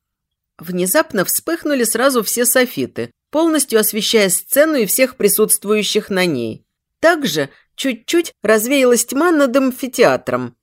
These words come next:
и стало возможным увидеть зрителей, вернее, только лишь тени, что наблюдали за спектаклем из зрительного зала. Передо мной возник новый персонаж. Я задрал голову, ибо в разложенном положении мне были видны только его ноги.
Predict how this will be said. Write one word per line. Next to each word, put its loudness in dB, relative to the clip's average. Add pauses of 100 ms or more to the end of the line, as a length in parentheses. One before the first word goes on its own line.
(140)
и -12
стало 4
возможным 2
увидеть 0
зрителей, -2 (100)
вернее, 2
только 0
лишь -2
тени, 0
что -2
наблюдали 2
за -4
спектаклем 0
из 0
зрительного -2
зала. -4 (520)
Передо 0
мной 2
возник 2
новый 2
персонаж. -4 (220)
Я 2
задрал 4
голову, 2 (160)
ибо 2
в 2
разложенном 2
положении 2 (160)
мне 2
были 0
видны 0
только 0
его 2
ноги. -2